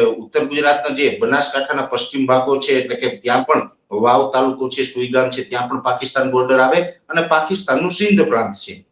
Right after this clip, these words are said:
આ તમામ જે વિસ્તારો છે એના ઉપર એક એન્ટી સાયક્લોન બનેલું હતું. સામાન્ય રીતે જોવા જઈએ તો જ્યારે એન્ટી ક્લોક બનતું હોય છે ત્યારે લો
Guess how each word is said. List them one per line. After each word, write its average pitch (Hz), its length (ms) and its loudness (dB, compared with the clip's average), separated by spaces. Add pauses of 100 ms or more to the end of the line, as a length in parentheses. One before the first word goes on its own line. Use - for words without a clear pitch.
(180)
આ 190 240 2
તમામ 180 300 -2
જે 160 120 -2
વિસ્તારો 143 540 -2
છે - 180 -4 (360)
એના 156 200 2
ઉપર 156 240 2
એક 165 140 2
એન્ટી 127 380 -2
સાયક્લોન 135 460 0
બનેલું 123 420 2
હતું. 92 180 -14 (220)
સામાન્ય 180 460 2
રીતે 170 260 -4
જોવા 151 220 4
જઈએ 156 280 0
તો 156 80 -10
જ્યારે 151 260 2
એન્ટી 131 420 -4
ક્લોક 151 300 2
બનતું 135 300 -2
હોય 139 120 0
છે 151 160 -6
ત્યારે 139 280 0
લો 110 180 2